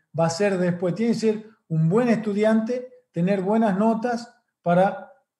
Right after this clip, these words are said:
poder acceder a un buen lugar, rendir un examen y sacar una, un, una buena calificación y, y,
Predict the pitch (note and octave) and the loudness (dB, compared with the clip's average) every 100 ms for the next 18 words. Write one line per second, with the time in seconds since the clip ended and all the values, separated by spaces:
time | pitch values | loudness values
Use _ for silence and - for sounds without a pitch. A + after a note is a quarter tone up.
0 | _ E3 F3+ G3+ F3+ - - _ E3+ D#3+ | _ -4 0 2 0 -4 -16 _ -6 -4
1 | - F#3+ G#3 G3 D#3+ D#3+ G#3 G#3+ A3 A#3+ | -2 0 2 2 2 2 0 0 2 2
2 | B3 B3+ - D3 E3 F3+ A3 G#3+ G#3 G#3 | 2 -4 -12 -6 -2 0 0 0 -2 0
3 | A3+ A#3 B3+ - F3 - E3+ G3+ G3+ F3 | 2 2 0 -6 -8 -6 0 0 2 0
4 | E3 A3 E3+ D#3 D3+ D3 D3 _ _ _ | -2 -4 -2 -2 -4 -8 -12 _ _ _
5 | _ E3 D#3 D#3+ G#3 G#3+ G#3 G3 F3+ G3+ | _ -4 -2 0 2 2 2 0 -2 -2
6 | G#3+ F#3+ G#3+ A3+ B3 - - _ _ - | -2 -2 0 0 -2 -8 -20 _ _ -6
7 | E3+ E3+ F3+ F3 E3 | -2 -2 -2 -4 -4